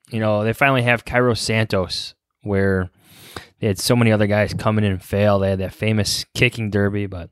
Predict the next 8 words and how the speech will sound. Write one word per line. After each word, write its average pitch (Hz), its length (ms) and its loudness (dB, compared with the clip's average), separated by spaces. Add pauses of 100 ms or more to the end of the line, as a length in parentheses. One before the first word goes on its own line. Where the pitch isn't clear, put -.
(440)
anyway, 156 420 2 (460)
big 175 220 2
picture 135 280 0
question 104 400 -2
for 101 140 -10
you, 85 140 -10
Matt. 98 240 -14
Like, 139 320 0